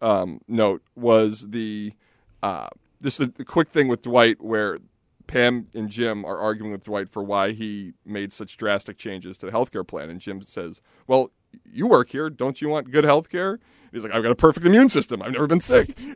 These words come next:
Speaker 1: And then he tells Pam that he can raise his, raise and lower his
Speaker 2: Lower his
Speaker 1: cholesterol.
Speaker 2: cholesterol.
Speaker 1: And she says, "Why would you wanna do that?" He's like, uh, she said, "Why would you wanna raise your cholesterol?" And he's like,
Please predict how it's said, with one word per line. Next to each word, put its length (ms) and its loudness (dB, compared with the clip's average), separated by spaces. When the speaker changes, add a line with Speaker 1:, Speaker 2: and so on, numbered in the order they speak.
Speaker 1:
And 200 6
then 380 4
he 120 6
tells 360 6
Pam 340 4
that 100 2
he 100 4
can 180 -4
raise 380 2
his, 300 -16
raise 320 2
and 100 0
lower 260 6
his 140 4
Speaker 2:
Lower 200 4
his 80 0
Speaker 1:
cholesterol. 380 8
Speaker 2:
cholesterol. 40 -4
Speaker 1:
And 100 -6
she 120 2
says, 300 2
"Why 240 2
would 160 2
you 60 -6
wanna 140 4
do 120 -8
that?" 240 2
He's 120 -8
like, 120 -10
uh, 160 -4
she 140 -6
said, 140 -2
"Why 120 8
would 120 6
you 40 -4
wanna 120 6
raise 220 6
your 80 4
cholesterol?" 380 4
And 80 0
he's 120 -6
like, 140 -12